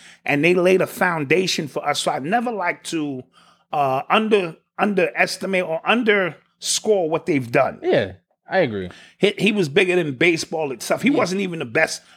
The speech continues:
Speaker 1: baseball player.
Speaker 2: Which I always think is the, the,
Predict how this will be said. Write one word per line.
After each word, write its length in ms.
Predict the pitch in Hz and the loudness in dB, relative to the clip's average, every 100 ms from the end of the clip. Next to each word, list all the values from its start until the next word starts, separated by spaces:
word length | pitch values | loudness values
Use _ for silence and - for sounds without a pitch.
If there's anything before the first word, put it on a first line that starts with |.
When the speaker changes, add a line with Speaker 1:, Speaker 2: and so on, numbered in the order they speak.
| _ | _
Speaker 1:
baseball 440 | 202 165 - 160 120 | 0 0 -2 -4 -4
player. 460 | - 180 226 147 | -4 0 2 4
Speaker 2:
Which 160 | 147 160 | 4 4
I 60 | 170 | 4
always 260 | 175 160 | 4 2
think 200 | 170 156 | -2 0
is 340 | 135 131 117 104 | 2 2 0 -4
the, 580 | 117 123 120 113 107 95 | -2 0 0 0 -2 -4
the, 580 | 107 107 104 104 98 | -2 -2 -2 -4 -6